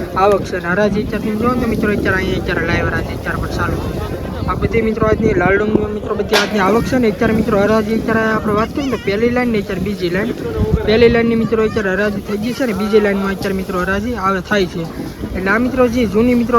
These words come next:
પડતર આવક હતી ને એની અત્યારે, મિત્રો, હરાજી થાય છે. આ બધી, મિત્રો, આવકની, મિત્રો, જે તમે જોવો, મિત્રો, આ બધી બાકી છે.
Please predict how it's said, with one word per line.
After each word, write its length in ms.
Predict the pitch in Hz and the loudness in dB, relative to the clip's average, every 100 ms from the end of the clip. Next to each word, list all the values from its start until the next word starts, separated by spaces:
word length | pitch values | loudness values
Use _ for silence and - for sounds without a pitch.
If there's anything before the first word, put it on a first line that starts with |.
| 214 | 2
પડતર 360 | 190 220 233 240 | 2 0 2 4
આવક 240 | 247 240 | 4 2
હતી 140 | 262 | 0
ને 100 | 254 | 2
એની 160 | 226 226 | 2 2
અત્યારે, 220 | 208 214 | 0 0
મિત્રો, 220 | 208 196 185 | 0 0 0
હરાજી 320 | 190 202 196 | 0 -2 -2
થાય 120 | 226 240 | -4 -2
છે. 120 | 247 | 0
આ 60 | |
બધી, 240 | 208 196 233 | 0 0 2
મિત્રો, 240 | 220 214 | 2 2
આવકની, 320 | 214 214 208 | 0 2 2
મિત્રો, 280 | 214 214 208 214 | 2 0 2 0
જે 140 | 208 | 0
તમે 180 | 214 202 | -4 -2
જોવો, 200 | 226 220 | 0 0
મિત્રો, 220 | 185 208 | -2 -2
આ 60 | 208 | 0
બધી 220 | 190 190 | 2 2
બાકી 300 | 185 185 175 | 0 -2 -4
છે. 160 | 170 | -6